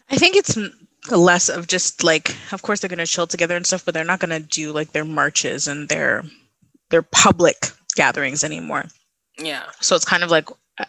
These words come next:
Speaker 1: I don't think the K K K are necessarily disbanded, but they're definitely only doing stuff in the privacy of their own, the confines of their own
Speaker 2: home
Speaker 1: premises or whatever. Yeah. So,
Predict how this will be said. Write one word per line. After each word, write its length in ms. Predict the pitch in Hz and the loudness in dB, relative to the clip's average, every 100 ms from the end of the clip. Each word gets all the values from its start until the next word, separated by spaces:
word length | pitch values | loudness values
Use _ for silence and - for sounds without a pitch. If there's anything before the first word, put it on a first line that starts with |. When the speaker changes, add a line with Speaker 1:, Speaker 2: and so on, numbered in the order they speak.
| - | 0
Speaker 1:
I 120 | 190 | 0
don't 140 | 196 190 | 2 0
think 120 | 180 | 0
the 80 | 170 | 0
K 180 | - | 0
K 140 | 160 160 | 0 0
K 240 | - 156 | 4 4
are 60 | 147 | 4
necessarily 480 | 156 156 - 156 156 | 2 2 4 2 0
disbanded, 580 | 160 165 143 151 160 170 | 0 0 0 2 0 -2
but 100 | - | -8
they're 80 | |
definitely 540 | 151 151 160 143 139 143 - - - - - - | -4 -4 -6 -8 -8 -10 -12 -12 -12 -16 -14 0
only 260 | 190 180 180 | 0 2 0
doing 280 | 180 170 | 2 2
stuff 300 | 180 - 160 170 | 4 2 2 -4
in 60 | |
the 60 | 156 | -6
privacy 520 | - 147 147 151 151 | 0 0 0 -2 -2
of 140 | 135 | -4
their 180 | 139 139 | -4 -4
own, 520 | - 139 113 101 151 - _ _ _ _ _ | -2 -6 -6 -10 -14 -18 _ _ _ _ _
the 60 | 127 | -6
confines 480 | - 147 143 - 139 | -2 -2 -2 -4 -4
of 100 | 139 | -6
their 160 | 110 | -8
own 440 | 98 135 127 85 87 _ _ _ _ - | -6 -8 -8 -14 -16 _ _ _ _ -12
Speaker 2:
home 280 | 147 143 160 - | -12 -12 -16 -4
Speaker 1:
premises 720 | 151 147 143 - - - - | -4 -2 0 0 2 2 0
or 160 | - 156 | -6 -8
whatever. 540 | 165 - 208 - 170 - | -4 -4 -4 -6 -8 -6
Yeah. 320 | - 135 - 175 _ _ | -2 -2 -2 -8 _ _
So, 520 | - - 160 143 127 | 0 2 2 -2 -6